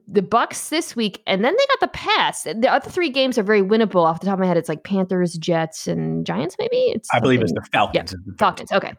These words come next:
Speaker 2: Yep.
Speaker 1: No, well, Falcons are feisty, so you never know. But point is, they got two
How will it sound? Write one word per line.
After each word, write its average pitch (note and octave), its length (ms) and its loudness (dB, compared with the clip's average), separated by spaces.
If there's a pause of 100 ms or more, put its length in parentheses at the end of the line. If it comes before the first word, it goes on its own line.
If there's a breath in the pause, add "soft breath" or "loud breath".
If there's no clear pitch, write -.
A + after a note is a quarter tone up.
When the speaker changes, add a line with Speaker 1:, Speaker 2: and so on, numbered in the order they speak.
Speaker 2:
Yep. - 280 -4
Speaker 1:
No, C4+ 120 2 (120)
well, C#4 260 2 (220)
Falcons G#3 300 0
are C4 40 -6
feisty, C#4+ 360 -6
so - 80 -4
you D#3+ 120 -2
never F3 140 -2
know. F3+ 140 0
But - 240 -2 (460 loud breath)
point F4+ 220 2
is, A3 60 0
they C#4 80 2
got A3 180 0
two C4 340 -2